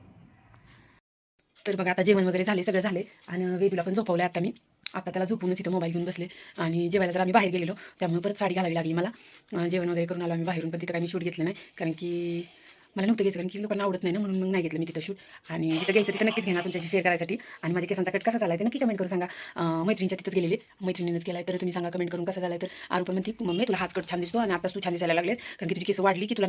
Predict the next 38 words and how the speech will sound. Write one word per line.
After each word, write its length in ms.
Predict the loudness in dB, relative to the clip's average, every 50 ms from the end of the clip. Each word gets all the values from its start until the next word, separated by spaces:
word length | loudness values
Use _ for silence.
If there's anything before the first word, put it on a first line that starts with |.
| 2
अजिबात 200 | 0 0 0 2
चांगली 180 | 2 2 2 0
दिसत 120 | 0 -2 0
नाही." 140 | 0 0 0 0
खूप 200 | 2 2 6 6
वाढली 180 | 6 6 6
होती 140 | 2 -4 -4
केस, 160 | -4 -2 -2 -2 -4 -4 -10 -18 -18 -20 -20 -20 -12 -4
खूप 120 | -2 2 2
म्हणजे 160 | 4 6 6
माझ्या 240 | 6 6 6 6 4
ह्यानं 120 | 4 4
हिशोबानं 280 | 2 2 2 2 2 2
खूप 140 | 2 4 2
वाढली 140 | 4 2 2
होती. 160 | -2 -4 -8 -10 -10 -8 -2
त्यामुळं 460 | 0 2 4 4 4 4 4 4 4 4
खरं 120 | 4 2 2
तर 40 | 2
कट 120 | 2 0 -2
केली. 140 | -2 -2 0 0
आणि 120 | 2 2
वेदूमुळे 300 | 4 4 4 4 2 2
मला 80 | 2 4
वेळ 140 | 4 4 4
मिळत 140 | 4 2 0
नव्हता, 160 | 0 0 0
व्हिडिओ 240 | 2 2 2 2 2
वगैरे 220 | 2 2 0 0 0
खूप 100 | 0 2
काम 140 | 2 2 2
असतं, 140 | 2 2
घरातलं 260 | 4 4 4 4 2 0
काम, 180 | 0 2 2
व्हिडिओचं 300 | 2 4 4 4 4 4
काम, 240 | 2 2 2 2 4
वेदूचं 460 | 6 6 6 4 2 0 0 0 0 -2 -4 -10 -14 -8 -2 0
सगळं 380 | 2 6 8 8 10 10 8